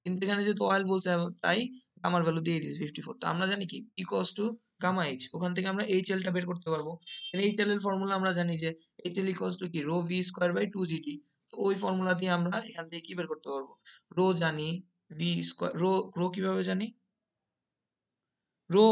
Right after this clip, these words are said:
হইলো গামা বা, gamma equals to rho g না? তো গা-, rho equals to gamma by g। So, গামা জানি মানে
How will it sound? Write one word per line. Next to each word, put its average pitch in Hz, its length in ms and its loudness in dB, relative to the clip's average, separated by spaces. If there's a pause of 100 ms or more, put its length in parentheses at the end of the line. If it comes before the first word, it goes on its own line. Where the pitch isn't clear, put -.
(120)
হইলো 208 220 4 (140)
গামা 185 260 6 (160)
বা, 175 100 4 (600)
gamma 185 240 6
equals 208 200 -2
to 190 100 -2
rho 185 160 4
g - 20 -2 (120)
না? 254 120 0
তো - 140 -20
গা-, 175 220 0
rho 175 160 2
equals 208 260 0
to 226 140 -4
gamma 185 260 2
by 160 160 0
g। - 20 -10 (120)
So, 147 60 -6 (100)
গামা 180 260 2
জানি 196 200 -2
মানে 208 120 0